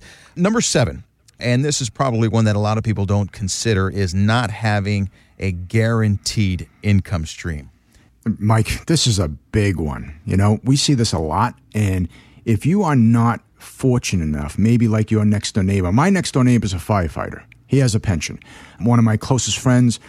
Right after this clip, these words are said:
Speaker 2: works for the M W R A. He has a pension. If you're not lucky enough to have your own pension, this is a big one. You might want to think about creating your own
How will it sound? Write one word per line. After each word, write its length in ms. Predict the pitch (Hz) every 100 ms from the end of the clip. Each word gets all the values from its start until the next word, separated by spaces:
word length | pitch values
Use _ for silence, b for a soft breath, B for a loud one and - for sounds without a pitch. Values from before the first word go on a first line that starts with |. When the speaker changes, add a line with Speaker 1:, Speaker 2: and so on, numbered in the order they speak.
| B B
Speaker 2:
works 300 | - 120 117
for 340 | - - 120 117
the 140 | 117
M 180 | 123 135
W 340 | 131 123 127
R 260 | 127 127 143
A. 180 | 160 80 -
He 160 | - 151
has 320 | 131 95 - 101 -
a 100 | 98
pension. 480 | - 78 67 - - _ b b b b
If 160 | 98
you're 80 | 120
not 160 | 143 135
lucky 260 | 147 147
enough 240 | 131 143 135
to 100 | 127
have 320 | 131 139 135
your 200 | 120 117
own 160 | 151 185
pension, 340 | 110 85 98
this 120 | 151
is 80 | 196
a 40 |
big 220 | 190 233 196
one. 180 | 92
You 100 | 85 104
might 160 | 156
want 160 | 147 151
to 120 | 139
think 180 | - 147
about 240 | 139 120
creating 360 | - - 110 107
your 160 | 92 85
own 280 | 85 85